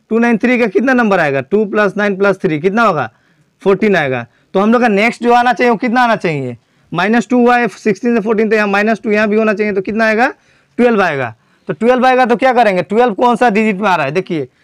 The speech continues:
यहाँ नॉट है तो आप लोग कंसीडर अभी तक मत कीजिए। अगर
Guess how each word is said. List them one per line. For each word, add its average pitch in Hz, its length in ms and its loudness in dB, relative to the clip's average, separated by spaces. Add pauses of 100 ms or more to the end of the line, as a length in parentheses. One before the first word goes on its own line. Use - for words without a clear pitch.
(220)
यहाँ 196 140 0
नॉट 202 340 2
है 233 180 0
तो 208 120 -4
आप 196 120 0
लोग 208 120 -2
कंसीडर 208 400 0 (320)
अभी 151 200 -2
तक 226 180 -2
मत 226 180 -2
कीजिए। 220 220 0
अगर 220 600 -2